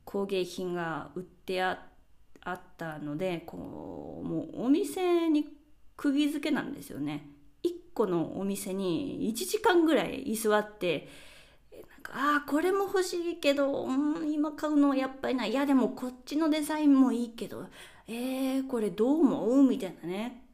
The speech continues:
話をし始めて、なんだかんだ全部、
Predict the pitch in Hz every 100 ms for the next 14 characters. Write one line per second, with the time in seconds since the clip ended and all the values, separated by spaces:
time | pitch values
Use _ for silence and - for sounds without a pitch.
0 | - - - 196 202 202 185 175 175 208
1 | 185 - 190 180 170 - - - 214 220
2 | 277 285 285 294 208 180 - 254 285 254